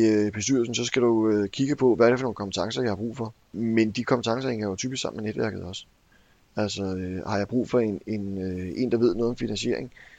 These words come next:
Fint, jamen, så har vedkommende også, øh, de økonomiske kontakter, kan man sige, ikke? Mere relevant her måske er at, at, øh, finde nogle bestyrelsesmedlemmer, som ved noget om, øh, om salg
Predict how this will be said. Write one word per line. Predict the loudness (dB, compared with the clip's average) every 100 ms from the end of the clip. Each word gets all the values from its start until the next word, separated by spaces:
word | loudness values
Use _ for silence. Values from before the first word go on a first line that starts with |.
| _ _ _
Fint, | -8 -8 -6 -6
jamen, | -2 -2 -2 -6 -6
så | -6 -2 0 2
har | 2 0
vedkommende | 0 -2 -2 -4 -4
også, | -6 -6 -6
øh, | -6 -6 -8 -8 -8 -10 -12 -12 -14 -14 -16 -18 _ _ _ _ _ -20 -16 -2
de | -2
økonomiske | 0 0 0 -2 -6 -8 _ -14
kontakter, | -10 -10 -10 -12
kan | -14 -14
man | -12
sige, | -12 -12 -10
ikke? | -12 -14 _ _ _
Mere | -10 6 12 12
relevant | 12 8 6 2
her | 2
måske | 0 -2 2 2
er | 2 0 -2
at, | -4 -6
at, | -6 _ -8 -4
øh, | -4 -4 -6 -8 -10 -10 -10 -12 -8
finde | -2 0
nogle | -2
bestyrelsesmedlemmer, | -4 -2 -2 2 2 2 0
som | -4 -4
ved | -4 -2
noget | -2 -2 -2 -2
om, | -4 -6 -8
øh, | -8 -6 -8 -8
om | -10
salg | -6 -6